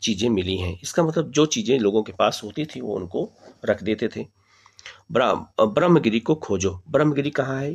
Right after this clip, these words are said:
ये कर्नाटक में है। ठीक है, यहाँ एक व्यक्ति की कब्र में तैंतीस सोने के मनके और शंख पाए गए हैं। दूसरे कंकालों के पास सिर्फ कुछ मिट्टी के बर्तन ही पाए गए हैं। यह दफनाए गए लोगों की सामाजिक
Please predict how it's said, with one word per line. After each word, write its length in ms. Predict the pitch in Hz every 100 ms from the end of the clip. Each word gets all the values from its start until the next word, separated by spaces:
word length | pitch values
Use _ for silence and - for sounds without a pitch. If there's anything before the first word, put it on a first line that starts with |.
| -
ये 180 | 120 143
कर्नाटक 540 | 160 92 90 87 -
में 100 | 110
है। 140 | 110 117
ठीक 180 | - 143
है, 280 | 240 247 _ _ _ _ _ _ _ - 131
यहाँ 280 | 147 170 170
एक 200 | 131 117
व्यक्ति 420 | 110 - 107 - - - - -
की 180 | 151 _
कब्र 220 | 151 147 165
में 240 | 165 165
तैंतीस 380 | 123 110 - 165
सोने 400 | - 120 110 120
के 160 | 127
मनके 400 | 113 104 92 92
और 140 | 139 120
शंख 360 | - 113 95 -
पाए 180 | 90 87
गए 120 | 87
हैं। 300 | 87 110 160 _ - -
दूसरे 360 | - 135 - 180
कंकालों 540 | 143 120 113 104 110
के 140 | 110 92
पास 460 | 98 110 156 -
सिर्फ 300 | - - 196
कुछ 360 | - - 175 -
मिट्टी 280 | 101 95 123
के 120 | -
बर्तन 380 | - 92 101 95
ही 80 | 147
पाए 240 | 120 87
गए 160 | 90 82
हैं। 220 | 90 - _ - - -
यह 100 | 175
दफनाए 480 | 175 160 147 123 131
गए 160 | 139
लोगों 280 | 139 107 117
की 260 | 123 127 135
सामाजिक 600 | - 110 101 95 131